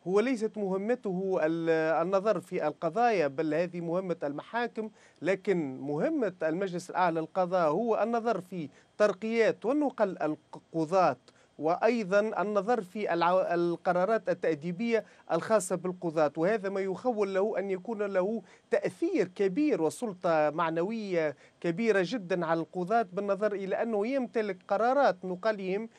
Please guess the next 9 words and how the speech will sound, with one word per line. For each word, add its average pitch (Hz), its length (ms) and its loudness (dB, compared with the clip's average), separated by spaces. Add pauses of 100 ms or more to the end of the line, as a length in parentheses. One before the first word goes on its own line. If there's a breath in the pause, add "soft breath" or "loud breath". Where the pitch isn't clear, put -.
(200 soft breath)
أي 196 200 4
أنه 175 380 2
ت-، - 40 0
أي 175 720 4
أنهم 190 360 2
يصبحون 185 540 -4
تحت 170 280 -6
رحمته، 202 680 -4 (360 soft breath)
وأيضًا 202 540 2